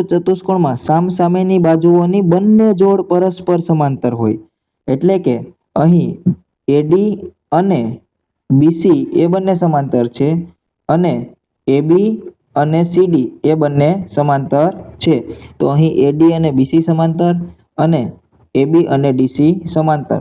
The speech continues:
તો સામસામેની બંને જોડ પરસ્પર સમાંતર હોય તો એને કહેવાય સમાંતર બાજુ ચતુષ્કોણ. વિકર્ણ એકબીજાને દ્વિભાજે છે. દ્વિભાજે એટલે કે અહીંથી આપણે વિકર્ણ દોરીએ બે,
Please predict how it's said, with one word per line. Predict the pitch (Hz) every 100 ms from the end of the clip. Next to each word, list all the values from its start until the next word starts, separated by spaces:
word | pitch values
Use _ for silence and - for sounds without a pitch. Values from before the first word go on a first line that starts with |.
| -
તો | 135
સામસામેની | 131 156 175 175 165 165 170 180 180
બંને | 151 151 175 196
જોડ | 175 180 135
પરસ્પર | 147 160 165 170 160
સમાંતર | 165 160 165 160 160
હોય | 165 185 151 127
તો | 139 131
એને | 151 165
કહેવાય | 170 170 151 135 135
સમાંતર | 139 151 156 165 156
બાજુ | 127 120 135 175 220 - _ _
ચતુષ્કોણ. | 156 143 156 151 - 165 120 110 - _ _ _ -
વિકર્ણ | 117 135 175 190 208 214 - 185
એકબીજાને | 185 170 170 165 170 185 175 139
દ્વિભાજે | 151 165 160 143 127 117
છે. | 117
દ્વિભાજે | 123 151 165 165
એટલે | 175 180
કે | 170
અહીંથી | 170 170
આપણે | 160 170 147
વિકર્ણ | 151 170 175 175
દોરીએ | 196 170
બે, | 131